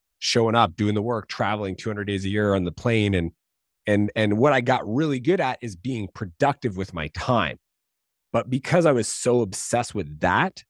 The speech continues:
I, I literally had zero concern, interest in anybody else in my life. Like, my best friend would have a birthday party. I would show up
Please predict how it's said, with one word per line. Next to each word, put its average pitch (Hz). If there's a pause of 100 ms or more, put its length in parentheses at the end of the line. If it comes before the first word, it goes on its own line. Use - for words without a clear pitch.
(260)
I, 107 (120)
I 117
literally 120
had 104
zero 113
concern, 101 (120)
interest 104
in 87 (140)
anybody 98
else 87
in 82
my 80
life. 76 (360)
Like, 107 (340)
my 113
best 113
friend 117
would 110
have 113
a 95
birthday 113
party. 131 (340)
I 120
would 131
show 117
up 151